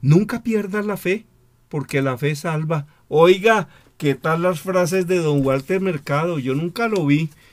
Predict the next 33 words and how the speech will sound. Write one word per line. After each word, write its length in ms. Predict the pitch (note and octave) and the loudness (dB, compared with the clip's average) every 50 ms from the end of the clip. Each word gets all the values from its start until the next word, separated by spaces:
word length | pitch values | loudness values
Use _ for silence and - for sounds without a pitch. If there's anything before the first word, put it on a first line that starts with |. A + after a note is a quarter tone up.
| _ - - _ | _ -20 -10 _
porque 420 | C3+ C3 B2+ B2+ - - C#3 C3+ | -2 -2 0 -2 -2 -4 -4 -2
usaba 420 | C3+ B2 A2+ - - D3+ D3+ D#3 D#3+ | -2 -4 -4 -6 -6 -4 -4 -2 -2
unas 320 | D#3+ D#3+ D#3+ D3+ C#3+ - | -2 -2 -4 -4 -6 -6
pintas 800 | - - D#3+ D#3+ E3 D#3+ C#3+ - E3+ D#3+ D#3+ - - - - _ _ _ _ _ _ _ _ _ _ _ | -8 -8 -6 -6 -6 -6 -8 -6 -6 -6 -6 -8 -10 -14 -18 _ _ _ _ _ _ _ _ _ _ _
extravagantes, 1080 | - A#2+ A2 - - - C3+ B2+ A#2+ A#2 A#2 A2+ G#2 A2+ C3+ D#3 D#3+ - - C#3 C3 - | -6 -6 -6 -8 -8 -8 -6 -4 -4 -2 -2 -4 -4 -4 -4 -6 -6 -8 -8 -8 -8 -8
pero 260 | - - A#2+ A2+ A2+ A2 | -8 -6 -4 -4 -4 -2
vea 260 | A#2+ B2+ D3 E3 D#3 | -2 -2 -4 -4 -6
que 100 | - C#3+ | -4 -4
ahora 220 | B2+ B2+ C#3 D3 | -4 -2 -4 -6
que 140 | C#3+ - C#3+ | -6 -8 -6
le 160 | B2+ A#2 A2 | -6 -6 -6
leo 200 | G#2+ A2+ A#2 B2 | -4 -4 -6 -6
estas 280 | C3 C3+ - D3+ D3 C#3+ | -6 -8 -8 -8 -8 -8
frases, 520 | - D#3 D3+ D#3 D#3+ - A3 A#3 A#3 - - - _ _ _ - | -8 -8 -8 -8 -8 -8 -8 -10 -10 -14 -20 -20 _ _ _ -8
mm, 300 | D#3+ F3 F#3+ G3+ G#3 G3+ - - - _ _ - - - - _ _ | -6 -6 -4 -2 -2 -2 -2 -4 -8 _ _ -20 -20 -20 -20 _ _
me 160 | - A#2 A#2 A2+ | -6 -4 -4 -2
han 160 | A2 A2+ A#2+ | -2 -2 -2
dejado 400 | E3 F3 E3+ F3+ F3 E3+ F3 F3+ | -2 -2 0 0 0 0 0 0
enseñanza. 760 | F#3 F3+ - G#3 G3 F#3+ E3 B2+ B2 B2+ C3 - D3 A#2+ G#2 G#2+ _ _ _ - _ _ | -2 -2 -4 -6 -4 -4 -4 -4 -4 -6 -6 -8 -10 -12 -12 -14 _ _ _ -20 _ _
Espero 460 | - A2 G#2 - - B2+ B2 B2+ C#3 | -10 -10 -10 -6 -4 -4 -2 -2 -4
que 100 | - D3+ | -4 -4
a 40 | C3+ | -6
usted 240 | A#2+ - - B2+ A2+ | -6 -6 -6 -8 -8
también. 580 | - B2+ B2+ B2+ A#2 A2+ A2+ A2 A2 A2 G#2 G#2 _ _ _ _ _ - _ _ - | -6 -6 -6 -6 -4 -4 -4 -4 -6 -6 -8 -12 _ _ _ _ _ -20 _ _ -12
A 100 | A#2 A2+ | -10 -6
quien 220 | - C#3+ C3+ B2+ | -4 -2 -2 -2
desee 440 | A#2+ B2+ A#2+ - E3 D#3+ E3+ F3 F3 | -2 -4 -4 -4 -4 -4 -2 -2 -2
las 200 | E3+ D#3+ C#3+ - | -2 -4 -6 -6
frases 460 | - - D3 D3+ D3+ C#3+ - E3 D3 | -8 -8 -6 -6 -6 -6 -8 -8 -6
de 120 | D3 C#3+ C3 | -4 -4 -2
don 180 | B2 B2 A#2 | -2 -2 -2
Walter 400 | A#2 B2+ C3+ C3 - D#3 D#3 D#3 | -2 -2 -2 -4 -4 -6 -4 -4
Mercado, 720 | D3 C3+ C3 - - C#3 - - - - D3 E3 G3+ A3+ | -2 -2 -2 -4 -4 -8 -10 -4 0 2 2 2 2 -2